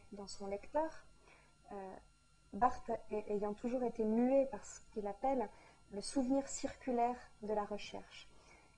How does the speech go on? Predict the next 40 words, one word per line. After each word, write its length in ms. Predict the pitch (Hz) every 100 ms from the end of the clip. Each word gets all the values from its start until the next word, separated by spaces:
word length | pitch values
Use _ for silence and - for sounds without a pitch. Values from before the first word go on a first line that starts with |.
| -
La 80 | 202
forme 280 | 254 240
maîtresse 440 | 233 240 - 262 220
du 100 | 208
roman 300 | 208 202 196
proustien, 500 | - 208 - 302 320
dont 180 | 247 208
Barthes 360 | 226 196 -
l'a 140 | 202 208
éprouvé 640 | 214 - 233 233 247 240 - - -
pour 140 | 196
lui-même, 400 | 190 214 277 339
elle 100 | 247
est 60 | 208
devenue 380 | 208 202 226 220 - - - -
l'outil 400 | 214 247 - 254
d'interprétation 800 | 226 - 208 - 214 208 - 220
de 60 | 214
sa 120 | 190
propre 300 | - 202 -
expérience 640 | - - 185 202 285 320 - - - -
et 80 | 214
la 100 | 202
forme 320 | - 277 285
du 100 | 208
récit 420 | 214 233 - 254
à 80 | 226
en 100 | 214
faire. 320 | - - 190 -
C'est 260 | - 196 - - - -
cette 240 | - 190 -
réserve 540 | 240 240 254 247 202
de 80 | 202
manière 440 | 208 233 233 220
d'être 340 | 202 226 - 202
et 60 |
de 100 | 190
manière 400 | 196 196 208 208
de 120 | 190
dire 280 | 180 226 339